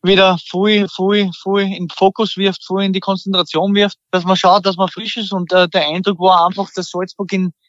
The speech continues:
in der Hinsicht gestern einfach, ähm, uns um einiges voraus war. Und ich glaube auch, dass das ein, ein wesentlicher Punkt ist, den Salzburg uns voraus ist, weil sie es auch immer wieder schaffen, halt Woche für Woche oder dreimal in der Woche einfach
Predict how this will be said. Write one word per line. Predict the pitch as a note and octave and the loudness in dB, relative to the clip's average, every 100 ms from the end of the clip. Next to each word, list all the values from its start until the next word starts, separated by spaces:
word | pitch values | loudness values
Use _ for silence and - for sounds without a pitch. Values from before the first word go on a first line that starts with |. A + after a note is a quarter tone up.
| _ | _
in | F#3+ F#3 | -4 2
der | F3+ F#3 | 4 6
Hinsicht | F#3 G3+ G3+ A3+ F#3+ - | 6 4 2 0 0 2
gestern | E3+ F3+ - G#3+ G3+ - _ _ _ | 0 2 2 2 2 -4 _ _ _
einfach, | - D#3+ F#3 G3+ - - F3+ E3+ F3 | -2 0 2 2 0 -2 2 4 4
ähm, | F3 F3 _ _ _ | 2 -6 _ _ _
uns | G3 G3+ | -2 0
um | G#3 | 0
einiges | E3+ E3 G3 F#3 - | -2 0 0 -2 0
voraus | E3 C#3+ F#3+ - | 2 4 2 2
war. | E3 C#3+ | 0 0
Und | C#3+ | -2
ich | D#3 | -2
glaube | D#3+ E3 F#3+ | 2 4 4
auch, | |
dass | F3+ F3 | 2 -2
das | - F3+ | -6 -4
ein, | F#3+ F3 E3+ | -4 -4 -6
ein | E3+ D#3+ | -6 -6
wesentlicher | D#3+ E3+ F3+ F3 F3 | -8 -6 -6 -4 -4
Punkt | - F3+ F#3+ A3 | -2 -4 -2 -4
ist, | G3+ | -2
den | F#3+ | -4
Salzburg | F3+ E3 E3+ - F#3 | -2 0 -2 -2 -2
uns | F#3+ | 0
voraus | - D3+ D3 F3 G#3+ | 2 4 4 4 0
ist, | G3 - _ _ | -4 -8 _ _
weil | E3 E3 | 2 2
sie | - F3+ | 2 2
es | |
auch | F3 | 2
immer | F3 F#3 | 4 0
wieder | F3+ F3+ F#3+ | -2 0 0
schaffen, | F#3 F3 F3+ G#3+ | 2 0 0 0
halt | G3 E3+ | 0 2
Woche | E3 F3 G3+ | 0 0 -2
für | F#3+ F3 | -2 2
Woche | E3+ F3+ G#3 F#3 - _ | 2 2 -2 -2 -6 _
oder | E3 D#3+ | -2 0
dreimal | D#3 D#3+ F#3+ | 4 4 4
in | F#3+ | 2
der | F#3+ | 2
Woche | F3 F3 G3 E3 | 2 0 0 0
einfach | E3 F3+ - | 0 -2 -8